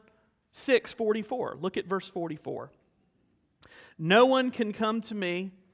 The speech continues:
unless the Father who sent me draws him, and I will raise him up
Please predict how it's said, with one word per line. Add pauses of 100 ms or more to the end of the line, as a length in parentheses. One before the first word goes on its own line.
(280)
unless
the
Father
who
sent
me
draws
him, (640)
and
I
will
raise
him
up